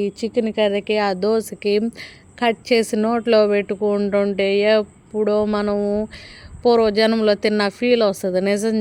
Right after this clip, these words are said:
చెప్పాలంటే ఈ మధ్యకాలంలో తిన్న ఫీల్ అయితే రాదు. ఇప్పుడైతే గోధుమ పిండిని మంచి క్వాలిటీ అయినది తీసుకోండి. డేటు గట్రా చూసుకొని,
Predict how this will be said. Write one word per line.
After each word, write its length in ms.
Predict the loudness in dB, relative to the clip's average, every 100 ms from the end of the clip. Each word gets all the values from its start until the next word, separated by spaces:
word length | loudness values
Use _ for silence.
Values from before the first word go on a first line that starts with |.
| 0
చెప్పాలంటే 720 | -2 -2 0 -2 -4 -4 -4 -4
ఈ 80 | -2 -2
మధ్యకాలంలో 720 | -2 -2 -2 -2 -2 -2 -2 -4 -4
తిన్న 180 | -4 -6 -2
ఫీల్ 220 | 0 0 0
అయితే 200 | 0 -2 -2
రాదు. 280 | -4 -4 -8 -10 -14 -20 -20 -20 -16
ఇప్పుడైతే 380 | -6 0 0 0 0
గోధుమ 340 | 2 2 0 0
పిండిని 500 | 0 0 0 -2 -2 -4 -2
మంచి 240 | -4 -4 -8 -6
క్వాలిటీ 380 | -2 -2 0 0
అయినది 340 | 0 -2 -6 -6
తీసుకోండి. 640 | -4 -4 -4 -6 -4 -4 -4 -2
డేటు 240 | -2 0 -2
గట్రా 260 | -2 -2 -4 -2
చూసుకొని, 600 | -2 -4 -4 -2 -2 -2